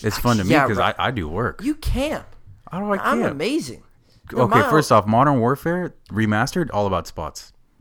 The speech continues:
Speaker 1: What spots?
Speaker 2: Okay,
Speaker 1: What
Speaker 2: my
Speaker 1: great spots can you get into?
Speaker 2: I mean, my, my whole thing is, it di-, after, like, three or four games,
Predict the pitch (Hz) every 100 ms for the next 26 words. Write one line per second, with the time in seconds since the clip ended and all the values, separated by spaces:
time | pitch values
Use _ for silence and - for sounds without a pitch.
0 | - - - - 98 98 - 104 95 -
1 | 113 107 101 107 - 104 95 - 90 90
2 | 92 87 - 87 85 - - - - 160
3 | 180 190 180 - - - - - 160 208
4 | 165 - - - 196 208 190 180 180 175
5 | 165 - - 160 160 190 - 160 202 196
6 | 190 175 123 156 180 165 160 156 131 135
7 | 139 139 -